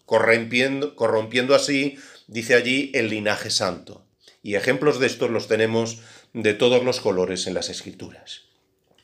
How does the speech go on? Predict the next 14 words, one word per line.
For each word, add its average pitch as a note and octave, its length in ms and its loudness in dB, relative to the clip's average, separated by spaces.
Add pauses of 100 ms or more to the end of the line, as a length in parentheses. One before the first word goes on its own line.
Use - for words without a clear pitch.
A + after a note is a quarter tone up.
(800)
Unirme F#3+ 520 6
a E3+ 100 8
otro, D#3 420 4
a A#2 100 6
otra, A#2 420 2
para A#2+ 260 4
que B2+ 140 -2
venga D3 280 2
el D#3+ 100 2
Señor B2 440 -2
es A2+ 140 -6
una G2 140 -8
mala F2+ 240 -6
idea. D#2+ 360 -16